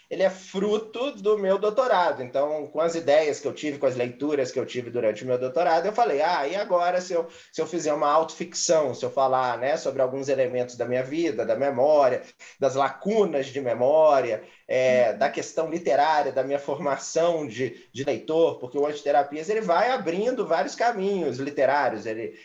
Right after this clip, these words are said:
Speaker 1: cita muito, né? Cita,
Speaker 2: Sim.
Speaker 1: é, né, Proust, Rosa,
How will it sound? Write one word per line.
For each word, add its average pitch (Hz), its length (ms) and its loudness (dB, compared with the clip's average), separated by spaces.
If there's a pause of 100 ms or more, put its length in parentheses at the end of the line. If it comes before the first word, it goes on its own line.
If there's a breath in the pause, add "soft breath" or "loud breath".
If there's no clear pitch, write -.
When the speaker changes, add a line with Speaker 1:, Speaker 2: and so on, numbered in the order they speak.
Speaker 1:
cita 190 540 -2
muito, 139 580 -4
né? 151 220 2
Cita, 196 500 -2 (160)
Speaker 2:
Sim. - 220 -20
Speaker 1:
é, 107 800 4
né, 110 260 0
Proust, 165 880 -2
Rosa, 117 1400 2